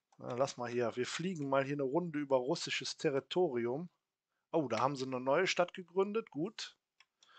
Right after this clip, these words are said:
Gut zu wissen. So, und hier kommt auch mal ein Bomber. Der kann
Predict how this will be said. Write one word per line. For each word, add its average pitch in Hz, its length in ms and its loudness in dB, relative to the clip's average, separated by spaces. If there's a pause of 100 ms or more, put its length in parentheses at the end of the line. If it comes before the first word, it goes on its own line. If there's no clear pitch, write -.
(1040)
Gut 175 240 -4
zu 143 220 -2
wissen. 190 480 0 (1600)
So, 123 520 2
und 117 160 -8
hier 139 180 -6
kommt 143 340 -4
auch 143 200 2
mal 113 160 -4
ein 113 200 -8
Bomber. 110 300 0
Der 107 140 -6
kann 131 260 -4